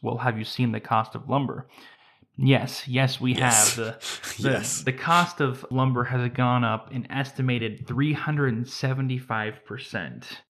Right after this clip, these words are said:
Speaker 1: year over year.
Speaker 2: It makes sense that it's increased, and it probably hasn't peaked yet either.
Speaker 1: Which is a significant impact. The last report I looked at said that they were estimating it costs an extra forty grand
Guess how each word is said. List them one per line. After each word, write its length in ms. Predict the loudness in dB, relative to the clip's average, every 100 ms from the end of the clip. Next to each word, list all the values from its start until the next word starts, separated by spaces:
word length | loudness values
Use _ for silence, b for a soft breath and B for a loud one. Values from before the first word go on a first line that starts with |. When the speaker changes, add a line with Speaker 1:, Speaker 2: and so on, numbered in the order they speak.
| _
Speaker 1:
year 360 | -2 4 6 6
over 260 | 4 0 -2
year. 500 | -2 -2 -4 -6 -8 2
Speaker 2:
It 40 |
makes 200 | 2 4
sense 220 | 2 2
that 80 | 0
it's 140 | 0
increased, 400 | -2 0 -2 0 -4
and 60 |
it 60 | -6
probably 360 | -2 0 0 -4
hasn't 400 | -4 -4 -6 -8
peaked 340 | -6 -6 -6
yet 180 | -10 -8
either. 320 | -8 -10 -16 _ -4
Speaker 1:
Which 160 | -2
is 160 | -2 -4
a 60 |
significant 640 | -4 -6 -2 -2 -2 -4 -4
impact. 440 | -4 -4 -4 -4 -6
The 60 |
last 320 | -2 -2 -4
report 380 | -10 -8 -6 -4
I 120 | -4
looked 280 | -4 -6 -8
at 320 | -6 -6 -10 b b b
said 180 | -4 0
that 140 | 0 2
they 60 |
were 180 | 2 2
estimating 540 | -2 -4 -4 -4 -4 -6
it 140 | -8
costs 400 | -6 -4 -4 -6
an 100 | -6
extra 360 | -6 -8 -12 -12
forty 440 | -8 -2 -2 -2
grand 640 | -6 -6 -6 -6 -8 -10